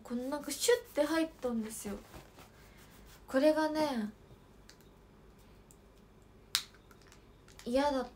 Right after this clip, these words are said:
たんよ。取れるかな？これ後ろにやってもね、あれやわ。わあ、取れるかな？うん。あ、でも、でも、でも。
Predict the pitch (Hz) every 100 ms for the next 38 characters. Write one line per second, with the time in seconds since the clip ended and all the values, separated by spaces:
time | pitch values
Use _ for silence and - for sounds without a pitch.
0 | - 214 208 208 208 - - - - 247
1 | 370 480 - 214 202 196 - - - -
2 | - - - - - - 233 - 226 -
3 | 320 370 370 370 - - - - - -
4 | - - 294 294 - 294 233 214 226 -
5 | 214 220 220 220 - - - - - -
6 | - - - - - - - - - -
7 | - - 285 330 330 311 320 403 392 -
8 | 294 269 269 269 262 254 247 247 247 247
9 | - - 262 269 262 262 247 - 349 359
10 | 415 370 349 330 311 294 269 214